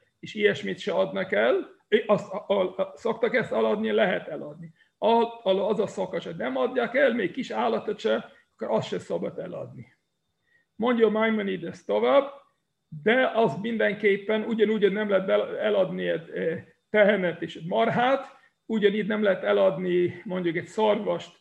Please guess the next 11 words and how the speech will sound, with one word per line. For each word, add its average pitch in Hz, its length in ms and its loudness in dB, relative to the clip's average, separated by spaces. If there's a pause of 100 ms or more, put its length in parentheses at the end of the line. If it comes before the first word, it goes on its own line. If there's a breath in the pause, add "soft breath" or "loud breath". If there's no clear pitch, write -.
(120)
vagy 170 160 -10
ilyesmi. 147 600 -10 (720)
Kivéve, 233 960 0
ahogy 196 240 0
előbb 190 280 0
említettünk, 208 680 -4
egy 185 280 -4 (320)
közvetítőn 175 760 0
keresztül. 139 580 -12 (1000)
Hatodik 226 560 4
paragrafus. 156 800 0